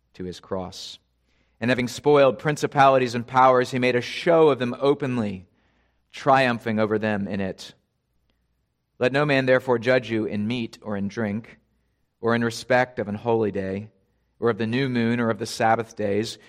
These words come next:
which are a shadow of things to come, but the body is of Christ. Let no man beguile you of your reward in a voluntary humility and worshiping of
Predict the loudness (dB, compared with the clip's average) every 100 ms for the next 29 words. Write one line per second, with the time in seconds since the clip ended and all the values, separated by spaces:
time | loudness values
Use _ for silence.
0 | _ -6 0 2 2 0 0 4 6 6
1 | 4 0 -4 -6 -6 -6 2 4 2 -2
2 | -10 -18 _ -2 0 -2 0 2 4 4
3 | 0 -4 -8 -16 _ -12 -12 -8 0 0
4 | 0 -4 -14 -16 -18 _ _ _ _ _
5 | _ _ _ _ _ -2 0 0 0 0
6 | 2 4 6 4 2 0 -2 -2 -2 -4
7 | -4 -2 -2 -2 -6 -8 -4 -2 -2 -6
8 | -6 -6 -8 -12 -8 -6 -8 -10 -12 -12
9 | -14 _ _ _ _ -10 -4 0 -2 -2
10 | -8 -6 -8